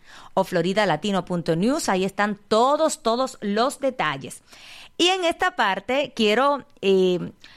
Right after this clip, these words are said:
felicitar. La semana pasada no tuve tiempo, pero quiero aprovechar este momentito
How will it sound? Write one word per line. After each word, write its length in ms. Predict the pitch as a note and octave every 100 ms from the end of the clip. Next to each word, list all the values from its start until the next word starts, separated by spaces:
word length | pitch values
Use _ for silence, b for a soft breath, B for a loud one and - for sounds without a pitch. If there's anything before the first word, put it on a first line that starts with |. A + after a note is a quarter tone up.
| B B _
felicitar. 920 | A3+ A#3+ C#4+ - E4+ E4+ G#3 A3 A3
La 100 | G#3
semana 300 | G#3 G3+ A3
pasada 420 | C4 A#3 A3+ A#3
no 200 | G#3 G3+
tuve 200 | A3+ A#3+
tiempo, 440 | B3 A3 G#3 A3
pero 220 | G3+ F#3
quiero 280 | - G3+ G#3+
aprovechar 420 | A3+ A3+ G#3 G#3+
este 220 | G#3+ G#3 A#3
momentito 680 | A3+ A#3+ A#3 G#3 G3+ G#3